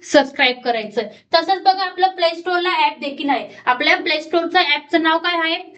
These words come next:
आपल्या ॲपचं नाव काय आहे? सुहास सर मॅथ्स. तर तिथे काय मित्रांनो, आपला रेकॉर्डेड कोर्स आहे मॅथ्सचा आणि रिझनिंगचा.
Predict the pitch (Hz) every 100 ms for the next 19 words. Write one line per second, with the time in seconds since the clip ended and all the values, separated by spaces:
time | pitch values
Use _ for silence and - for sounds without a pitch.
0 | - 262 269 311 269 269 - 311 320 320
1 | 339 349 349 311 311 320 - 330 359 -
2 | - 262 262 240 - - - 277 320 359
3 | 359 359 359 370 349 349 320 294 294 285
4 | 311 359 - - - 311 294 294 254 220
5 | 226 277 294 - 359 330 349 302 277 240
6 | 247 220